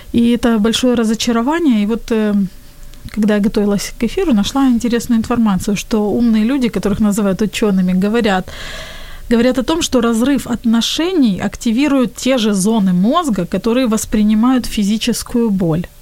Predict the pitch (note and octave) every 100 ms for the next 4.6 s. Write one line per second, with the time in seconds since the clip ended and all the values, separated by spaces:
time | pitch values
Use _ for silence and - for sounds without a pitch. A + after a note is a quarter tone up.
0 | - - - - - - - - - -
1 | - - - - A3+ G#3 A3+ G3+ A3+ A#3+
2 | E4+ G4 E4 - C4 C4 B3+ A#3+ G#3+ G#3
3 | B3 C#4+ C4+ D#4 E4+ - - B3+ - B3
4 | A#3+ D4 A3+ A#3+ A3 G#3+